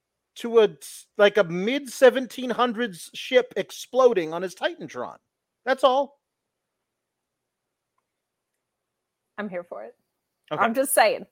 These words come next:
Speaker 1: Okay.
Speaker 2: I don't think you need a reason to have an exploding pirate ship on your Titantron other than
Speaker 1: Mm-hmm.
Speaker 2: that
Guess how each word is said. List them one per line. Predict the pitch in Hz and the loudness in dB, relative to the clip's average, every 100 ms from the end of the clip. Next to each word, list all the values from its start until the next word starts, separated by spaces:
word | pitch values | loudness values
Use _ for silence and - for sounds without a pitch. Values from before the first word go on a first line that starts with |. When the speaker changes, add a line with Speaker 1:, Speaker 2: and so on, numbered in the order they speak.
| _ _ _ _ - | _ _ _ _ -8
Speaker 1:
Okay. | 143 | 4
Speaker 2:
I | 269 | 8
don't | 370 381 | 8 6
think | - 339 | 0 0
you | 302 302 | 0 0
need | 247 247 302 | 0 0 2
a | 247 | 2
reason | 214 240 233 214 | 2 0 0 -2
to | 214 | -2
have | 220 214 | 0 0
an | 202 | -2
exploding | 196 220 - 208 220 208 | -6 -8 -4 0 2 0
pirate | - 202 214 180 | 0 0 0 -4
ship | 202 190 | -6 -2
on | 180 | -2
your | 156 | -4
Titantron | 170 220 165 - 175 170 | -2 -2 -2 -4 -4 -2
other | 180 185 190 | -6 -6 -6
than | 185 | -6
Speaker 1:
Mm-hmm. | 175 | -4
Speaker 2:
that | 170 170 | -2 -2